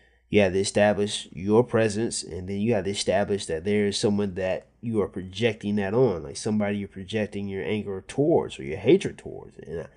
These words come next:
I, I just, I just didn't feel it. I just didn't feel it. I, you know, I, I watched that scene actually twice. That was, like, the, uh, no, excuse me, three times. Just trying to look for some type of emotion there in that moment, but I, I didn't get it. You know, that was, that was,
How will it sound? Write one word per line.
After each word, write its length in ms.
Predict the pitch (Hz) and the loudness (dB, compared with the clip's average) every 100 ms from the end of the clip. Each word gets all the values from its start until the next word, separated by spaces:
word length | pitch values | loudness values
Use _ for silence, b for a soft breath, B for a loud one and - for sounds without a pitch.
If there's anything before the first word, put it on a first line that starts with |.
| b b b | b b b
I, 80 | - | 4
I 20 | |
just, 180 | 339 110 | 6 6
I 120 | 127 | 6
just 160 | 202 160 | 6 8
didn't 220 | 139 117 | 6 6
feel 160 | 117 76 | 2 -2
it. 140 | - - | -4 2
I 120 | 151 | 4
just 160 | 131 117 | 4 4
didn't 160 | 104 | 2
feel 160 | 98 78 | 0 -6
it. 60 | 65 | -4
I, 260 | 76 - - | -4 -4 -6
you 120 | 110 120 | -4 2
know, 340 | 117 139 135 | 4 4 4
I, 40 | 127 | 4
I 40 | |
watched 240 | 156 123 131 | 4 6 4
that 100 | 110 | 4
scene 220 | 120 104 | 4 2
actually 300 | 101 - 82 | 0 -4 -10
twice. 380 | - 87 80 - | -2 -2 -2 -2
That 100 | 117 | 4
was, 200 | 117 104 | 4 4
like, 240 | 98 92 - | 0 -2 -6
the, 240 | 90 - | -10 -10
uh, 40 | - - | -10 -2
no, 80 | |
excuse 180 | 123 214 | 0 4
me, 80 | 170 | 4
three 180 | - 277 | 4 0
times. 360 | 175 82 - - b b b b | 0 -2 -8 -20 b b b b
Just 160 | 127 | 2
trying 220 | - - 247 | 4 4 4
to 60 | |
look 240 | 95 160 165 | 4 2 2
for 180 | - 101 | -2 -2
some 320 | - 165 170 | 4 4 4
type 300 | 160 170 165 | 2 4 4
of 140 | 110 101 | 2 0
emotion 560 | 98 117 165 160 107 | 4 8 8 6 0
there 220 | 98 92 85 | 0 0 -2
in 80 | |
that 160 | 95 85 | -2 -2
moment, 460 | 95 165 196 87 - | 6 8 8 2 0
but 340 | 87 131 - | 2 4 2
I, 60 | - | 0
I 20 | |
didn't 280 | 311 233 151 | 2 2 4
get 160 | 123 | 4
it. 180 | 87 - | 4 -6
You 120 | - | 0
know, 120 | 123 127 | 4 8
that 140 | 196 | 8
was, 120 | 202 | 6
that 120 | 180 | 4
was, 140 | 208 | 4